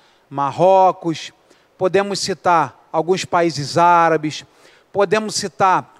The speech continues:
Coreia, na abertura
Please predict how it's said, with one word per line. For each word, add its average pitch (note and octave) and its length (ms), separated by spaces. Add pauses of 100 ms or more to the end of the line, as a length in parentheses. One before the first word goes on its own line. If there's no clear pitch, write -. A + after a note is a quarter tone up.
Coreia, F#3 760 (640)
na G#3 200
abertura A#3+ 840